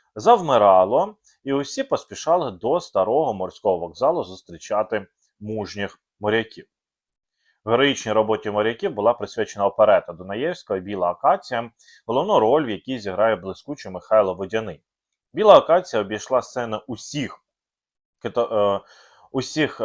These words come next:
провідних театрів Союзу, а пісня про Одесу стала гімном міста. Китобойний промисел приносив високі прибутки. На початку шістдесятих років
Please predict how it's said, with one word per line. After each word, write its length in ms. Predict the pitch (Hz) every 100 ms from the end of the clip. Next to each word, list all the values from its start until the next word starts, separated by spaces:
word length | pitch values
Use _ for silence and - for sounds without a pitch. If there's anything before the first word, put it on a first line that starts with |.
| 107
провідних 420 | 120 117 104 107
театрів 440 | - 104 95 - 92
Союзу, 560 | - 143 240 220 180 -
а 220 | 123 101
пісня 420 | - 170 - 95
про 200 | - 101
Одесу 560 | 104 165 247 - 143 127 _ _ _
стала 300 | - 202 113
гімном 340 | 92 107 98
міста. 300 | 87 80 _ _ _ _ _
Китобойний 500 | - 147 135 139 113
промисел 680 | 101 - 139 208 165 - 98
приносив 520 | - 104 120 151 -
високі 380 | 95 98 107 -
прибутки. 580 | 90 101 101 156 117 82
На 80 | 82
початку 420 | - - 98 95
шістдесятих 800 | - 107 92 104 - 71 - 82
років 340 | 104 101 220